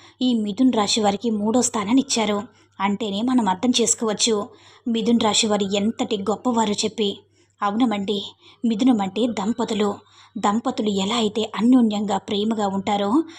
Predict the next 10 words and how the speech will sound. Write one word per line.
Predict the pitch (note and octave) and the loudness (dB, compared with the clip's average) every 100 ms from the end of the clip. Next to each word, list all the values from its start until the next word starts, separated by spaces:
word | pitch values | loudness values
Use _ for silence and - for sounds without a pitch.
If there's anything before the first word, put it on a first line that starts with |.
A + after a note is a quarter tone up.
| - | -4
ఈ | C4 C4 | 0 2
మిథున | G#3+ G3+ C4+ C4 | 0 2 2 2
రాశి | A3 - | 2 0
వారి | G#3 G3+ | 2 2
యొక్క | G3 G3 G#3 | 0 -2 -4
జీవితం | F#3+ G#3+ A#3 C4 A3 | -4 -2 0 0 -2
కూడా | G3+ F#3+ G3 | -2 -2 -2
అంతే | F#3+ G#3+ A3 | -4 -4 -2
బాగుంటుందన్నమాట. | A#3 G#3 G#3+ B3 G3+ G3 G3 G3 G3+ G3+ _ _ _ _ | -2 0 0 0 -2 0 0 -2 -4 -6 _ _ _ _
అయితే | G#3+ G#3 G#3+ A3+ E4+ | -6 -2 0 2 0